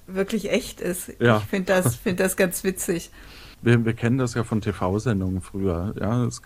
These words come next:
Speaker 2: in den neunzigern waren alle so professionell, dass es schon fast langweilig war. Während davor bei Geld oder Liebe oder so ist immer irgendwas, äh, schiefgegangen und das war toll.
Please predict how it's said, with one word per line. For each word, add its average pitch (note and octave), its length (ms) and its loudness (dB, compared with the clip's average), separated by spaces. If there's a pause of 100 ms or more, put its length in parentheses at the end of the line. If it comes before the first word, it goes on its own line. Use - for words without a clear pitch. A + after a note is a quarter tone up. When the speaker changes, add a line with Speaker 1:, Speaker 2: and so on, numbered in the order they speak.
Speaker 2:
in A2 120 2
den G2+ 120 4
neunzigern G#2+ 580 2
waren G2 120 4
alle F#2+ 280 0
so G#2+ 160 -2
professionell, A2+ 760 0
dass G#2+ 180 0
es G#2 80 -6
schon G#2 200 -2
fast - 240 -4
langweilig G2+ 540 0
war. F2+ 240 0 (420)
Während G2+ 220 8
davor G2+ 440 2
bei G#2 240 4
Geld G#2 260 2
oder - 160 2
Liebe A2 400 4
oder G#2+ 180 0
so A2 260 0
ist B2 280 -4
immer B2 240 6
irgendwas, - 600 -2
äh, E2+ 220 0
schiefgegangen - 720 0
und - 100 -2
das F#2+ 220 0
war G2+ 100 0
toll. G#2 300 0